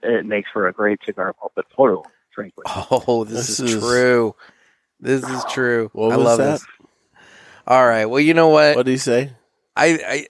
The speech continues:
Speaker 2: yeah. Th-, this is going on. You know,
Speaker 3: What?
Speaker 2: I, this could go on for a while. So,
Speaker 3: Oh.
Speaker 2: Noah, this has been a lot of fun, man.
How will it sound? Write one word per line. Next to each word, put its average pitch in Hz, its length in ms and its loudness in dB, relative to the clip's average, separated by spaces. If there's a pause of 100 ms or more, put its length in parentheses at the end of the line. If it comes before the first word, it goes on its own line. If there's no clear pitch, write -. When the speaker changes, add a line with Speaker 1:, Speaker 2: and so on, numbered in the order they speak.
Speaker 2:
yeah. 113 400 -2 (480)
Th-, 180 160 -2
this 160 200 -4
is 143 100 -10
going 135 300 2
on. 127 460 -2 (140)
You 135 200 -2
know, 120 320 -2
Speaker 3:
What? 98 220 -4
Speaker 2:
I, 123 180 2
this 143 200 -6
could 127 160 -14
go 127 200 2
on 120 100 0
for 120 140 -2
a 113 60 -2
while. 113 460 -2 (120)
So, 110 500 -2
Speaker 3:
Oh. 101 340 2
Speaker 2:
Noah, 180 480 4
this 208 200 -2
has 160 120 -6
been 127 140 0
a 110 80 -2
lot 107 300 0
of 104 60 -4
fun, 101 240 -4
man. 98 300 -8